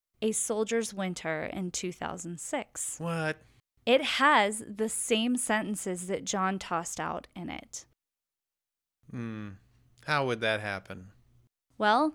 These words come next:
Speaker 1: I mean, if you look at it, John threw those out in two thousand one. This is in two thousand six. I mean, it's very possible that Larry Cluck could have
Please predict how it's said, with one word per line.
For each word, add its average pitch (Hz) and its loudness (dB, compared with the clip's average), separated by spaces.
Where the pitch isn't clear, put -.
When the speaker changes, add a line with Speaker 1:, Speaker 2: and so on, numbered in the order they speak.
Speaker 1:
I 226 6
mean, 220 4
if 214 0
you 226 4
look 269 4
at 208 6
it, 190 4
John 226 4
threw 247 2
those 214 4
out 196 4
in 190 -4
two 214 -2
thousand 185 0
one. 190 2
This 240 -2
is 214 -2
in 202 -2
two 202 -4
thousand 180 2
six. 202 2
I 208 0
mean, 202 0
it's 208 -2
very 226 4
possible 202 4
that 180 2
Larry 196 2
Cluck 196 2
could 196 2
have 180 4